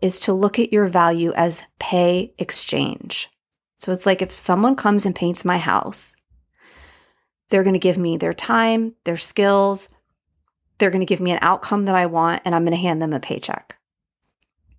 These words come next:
Hopefully, I'm the kind of person that says, "Thank you so much, I really appreciate your time," but let's say that I'm not,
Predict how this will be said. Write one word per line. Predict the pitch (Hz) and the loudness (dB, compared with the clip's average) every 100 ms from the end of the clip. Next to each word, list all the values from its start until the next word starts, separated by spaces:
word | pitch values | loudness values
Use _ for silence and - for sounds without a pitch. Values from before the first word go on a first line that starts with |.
| _ - _ _ | _ -20 _ _
Hopefully, | - 302 - 175 110 90 247 - _ - | -2 -2 2 0 2 -2 -4 -8 _ -2
I'm | 190 185 | 0 2
the | |
kind | 180 190 180 | 0 0 0
of | |
person | - 160 - | 0 -2 -2
that | 160 | -4
says, | - - | -2 -4
"Thank | - 165 | -4 -6
you | 170 | -6
so | - | -2
much, | 220 330 277 | 2 2 2
I | 185 | 0
really | 156 160 | 0 -2
appreciate | 160 147 151 165 | -2 -2 -2 -2
your | 170 | -4
time," | 214 233 226 233 - | 0 2 2 0 -4
but | 240 | -4
let's | 254 269 - | 0 0 0
say | 262 | 0
that | 247 | 2
I'm | 226 202 | 0 0
not, | 220 220 - | 0 -2 -6